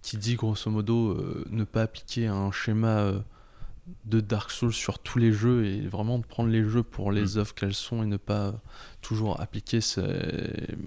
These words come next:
Speaker 1: ces réflexes qu'on a tirés d'un jeu.
Speaker 2: Mm.
Speaker 1: En l'occurrence là, la série des Souls. T'as aussi, euh,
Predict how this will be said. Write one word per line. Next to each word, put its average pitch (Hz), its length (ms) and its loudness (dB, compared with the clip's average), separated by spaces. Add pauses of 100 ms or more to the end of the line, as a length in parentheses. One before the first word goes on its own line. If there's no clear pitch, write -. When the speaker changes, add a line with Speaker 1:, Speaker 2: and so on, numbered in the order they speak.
(480)
Speaker 1:
ces - 220 2
réflexes 104 500 0
qu'on 101 460 -2 (160)
a 113 80 2
tirés 107 340 2
d'un 98 200 4
jeu. 113 200 2 (240)
Speaker 2:
Mm. 104 120 -2 (760)
Speaker 1:
En 117 60 -2
l'occurrence 107 480 0
là, 104 100 0
la 101 120 0
série 98 260 -2
des 98 120 0
Souls. 139 300 2 (760)
T'as 113 100 8
aussi, 104 420 2 (200)
euh, - 160 -2